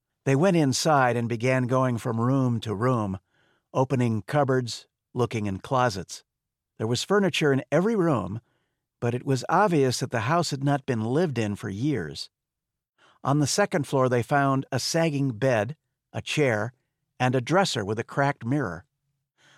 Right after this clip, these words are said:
The bed had been slept in. There was a Koran on the dresser.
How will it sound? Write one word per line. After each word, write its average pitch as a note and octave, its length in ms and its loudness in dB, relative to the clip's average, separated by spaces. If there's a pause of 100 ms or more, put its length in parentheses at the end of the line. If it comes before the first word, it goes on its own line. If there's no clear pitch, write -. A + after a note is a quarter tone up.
(140)
The C3 100 0
bed F#3+ 240 2
had G3+ 120 0
been F#3+ 120 2
slept F#3 440 -2
in. D#2 240 -8 (680)
There C3 160 2
was C3 260 0 (100)
a C3 80 0
Koran C#3+ 720 0 (260)
on A#2 160 0
the B2+ 80 -2
dresser. - 520 -2